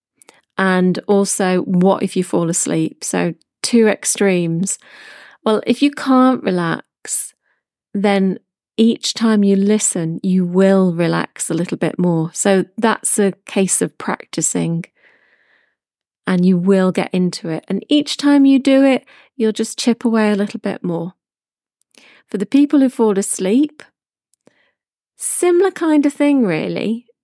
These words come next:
But if you fall asleep, you've actually gone too deep and you've slowed your brainwaves down even more. Now, it's not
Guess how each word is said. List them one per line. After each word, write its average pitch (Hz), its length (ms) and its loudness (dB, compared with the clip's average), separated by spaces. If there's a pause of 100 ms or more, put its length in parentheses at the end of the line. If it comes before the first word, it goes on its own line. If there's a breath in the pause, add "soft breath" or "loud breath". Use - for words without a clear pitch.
(140)
But - 180 -2
if - 260 -2
you 403 80 4
fall 320 260 2
asleep, 277 400 0
you've 240 140 2
actually 247 320 0
gone 240 420 0
too 262 520 2 (340)
deep - 460 -6 (960)
and 202 180 2
you've 202 180 2
slowed 233 520 2
your 220 100 2
brainwaves 202 680 0
down 185 360 -4 (140)
even 226 680 2
more. 165 400 -6 (1300 soft breath)
Now, 226 420 2 (380)
it's - 460 -2
not 269 460 4